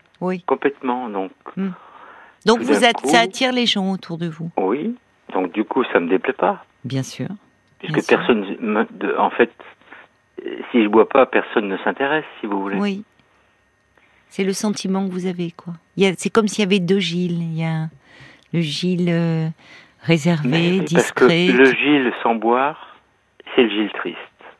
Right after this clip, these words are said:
Speaker 1: Tiens donc. Vous vous sentez triste ?
Speaker 2: Oui.
Speaker 1: Oui.
Speaker 2: Le Gilles sans boire,
Speaker 1: Oui.
Speaker 2: euh, pff, il est pas drôle, en fait. Il est, pff, ouais,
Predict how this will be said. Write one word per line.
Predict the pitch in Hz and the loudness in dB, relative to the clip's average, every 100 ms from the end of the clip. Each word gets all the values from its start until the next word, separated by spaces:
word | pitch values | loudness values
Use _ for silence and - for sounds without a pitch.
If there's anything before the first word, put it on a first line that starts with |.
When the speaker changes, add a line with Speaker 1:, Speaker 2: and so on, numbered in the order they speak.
| _ _ _ _ _ _ _ _ _ _ _ _ _ _ _ _ _ _ | _ _ _ _ _ _ _ _ _ _ _ _ _ _ _ _ _ _
Speaker 1:
Tiens | - 190 | -10 -6
donc. | 185 175 175 180 - - _ _ - | -4 -4 -6 -8 -12 -20 _ _ -6
Vous | 196 | -4
vous | 196 220 | -2 -4
sentez | 233 220 208 | -4 -6 -6
triste ? | - - - - - - | -10 -14 -14 -12 -8 -4
Speaker 2:
Oui. | 208 - - - _ _ - | -4 -4 -14 -20 _ _ -4
Speaker 1:
Oui. | 202 208 247 _ _ _ _ _ _ _ _ _ _ - | -2 -2 -6 _ _ _ _ _ _ _ _ _ _ -8
Speaker 2:
Le | 104 104 113 | -2 2 2
Gilles | 107 135 - | 0 -4 -4
sans | 117 | -4
boire, | 110 113 123 131 - - 214 | 0 2 2 0 -8 -6 -2
Speaker 1:
Oui. | 208 | -2
Speaker 2:
euh, | 190 - | -2 -2
pff, | - - - - - _ - | -4 -4 -10 -14 -20 _ -4
il | 95 | -2
est | 101 | 0
pas | 95 | -2
drôle, | 87 85 - | -2 -4 -6
en | - - | -12 -14
fait. | - - - _ _ _ _ _ _ _ _ _ _ _ _ _ _ _ _ _ _ | -16 -20 -20 _ _ _ _ _ _ _ _ _ _ _ _ _ _ _ _ _ _
Il | 107 101 | 0 4
est, | 107 107 - | 4 2 -2
pff, | - - - - - _ - | -8 -10 -14 -16 -20 _ -12
ouais, | 82 | -10